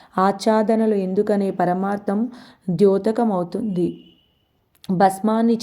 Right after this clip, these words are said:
చందనాదాలను శరీరానికి పూసుకోవడాన్ని గమనిస్తే లోకంలోని పరమాణువులన్నీ తన శరీరంలోనే అనే యథార్థం ధ్వనిస్తుంది. త్రిశూలము, గద, చక్రము దుష్ట శిక్షణ సామర్థ్యాన్ని సూచిస్తాయి.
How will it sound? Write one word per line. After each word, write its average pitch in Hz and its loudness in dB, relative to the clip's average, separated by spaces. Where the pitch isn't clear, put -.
చందనాదాలను 196 0
శరీరానికి 220 4
పూసుకోవడాన్ని 202 2
గమనిస్తే 185 2
లోకంలోని 214 2
పరమాణువులన్నీ 190 0
తన 185 0
శరీరంలోనే 196 2
అనే 180 -2
యథార్థం 185 0
ధ్వనిస్తుంది. 170 -2
త్రిశూలము, 214 4
గద, 185 2
చక్రము 196 0
దుష్ట 185 0
శిక్షణ 196 -2
సామర్థ్యాన్ని 202 0
సూచిస్తాయి. 180 -2